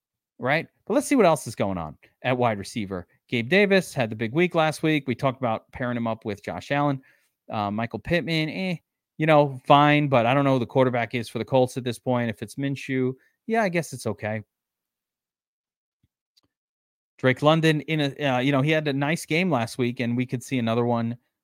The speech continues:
like that out of him in this spot where it's another situation where the Atlanta's probably gonna be chasing points for Denver. So I like Drake London in that situation. And he's a touchdown scorer. I, I really, they don't throw to that many people on that team. So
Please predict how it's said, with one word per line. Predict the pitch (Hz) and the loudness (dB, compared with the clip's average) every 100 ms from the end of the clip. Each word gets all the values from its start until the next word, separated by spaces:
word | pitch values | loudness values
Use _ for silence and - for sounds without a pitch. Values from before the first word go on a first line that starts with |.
| _ | _
like | 117 127 | -4 -2
that | - 117 | -2 -4
out | 101 110 | -2 -4
of | 107 | -4
him | - 117 120 | -4 -4 -2
in | 120 117 | -2 -2
this | 139 - | -2 -2
spot | - 107 110 | -2 -2 -2
where | 117 113 113 113 - | -4 -2 -2 -4 -6
it's | 120 - | -10 -4
another | 139 180 | -2 -2
situation | 147 - 117 110 - 117 | -4 -8 -6 -4 -4 -2
where | 110 104 - _ _ - | 0 -2 -6 _ _ -10
the | 82 | -6
Atlanta's | 117 131 127 - | 0 0 0 -2
probably | 139 135 | 0 2
gonna | 135 | 0
be | 123 | -2
chasing | - 127 117 117 | -2 -2 -2 -6
points | 107 123 113 110 - _ _ _ _ | -4 -2 -2 -4 -8 _ _ _ _
for | 110 | 0
Denver. | 139 143 117 107 | 2 2 2 0
So | - 104 | 0 0
I | 101 | 2
like | 127 127 139 | 2 2 0
Drake | 117 110 | -2 -2
London | 113 117 107 | 0 -2 -2
in | 98 | -2
that | 104 101 | -6 -8
situation. | 104 - 101 120 - 90 - _ - | -12 -6 -4 -4 -4 -8 -8 _ -2
And | |
he's | 190 | -2
a | 226 | 0
touchdown | 202 202 208 175 | 2 4 2 2
scorer. | - 160 92 | 4 6 6
I, | 95 | 2
I | |
really, | 98 131 135 131 | 2 4 4 4
they | |
don't | 151 190 | 2 2
throw | 156 165 | 2 2
to | |
that | 123 123 | 2 0
many | 127 | -2
people | 117 131 117 | -2 -4 -2
on | 90 | -4
that | 87 87 | -6 -8
team. | 101 85 | -10 -8
So | - 113 104 | -2 -2 -2